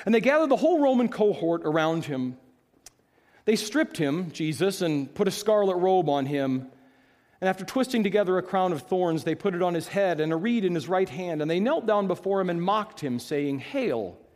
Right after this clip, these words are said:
King of the Jews.' They spat on him, took the reed and began to beat him on the head. After they had mocked him, they took the scarlet robe off of him and put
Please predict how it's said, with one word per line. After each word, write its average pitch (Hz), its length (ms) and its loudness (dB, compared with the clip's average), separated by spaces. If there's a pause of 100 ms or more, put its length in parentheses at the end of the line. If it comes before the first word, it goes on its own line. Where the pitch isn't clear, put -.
(280)
King 131 180 -6
of 120 80 -6
the 113 80 -4
Jews.' 131 540 -4 (1500)
They 170 80 -2
spat 240 360 2
on 147 120 -2
him, 123 420 -4 (800)
took 208 140 -4
the 196 100 2
reed 202 340 2
and 170 80 0
began 175 220 0
to 160 60 -2
beat 180 200 -2
him 175 100 0
on 160 100 0
the 139 80 -2
head. 135 440 -4 (1500)
After 202 200 2
they 214 120 6
had 185 100 2
mocked 208 380 0
him, 165 80 0
they 165 100 0
took 185 180 -6
the 190 60 -8
scarlet 208 440 2
robe 190 260 2
off 185 180 2
of 175 120 -2
him 165 160 0
and 156 140 -4
put 190 220 -2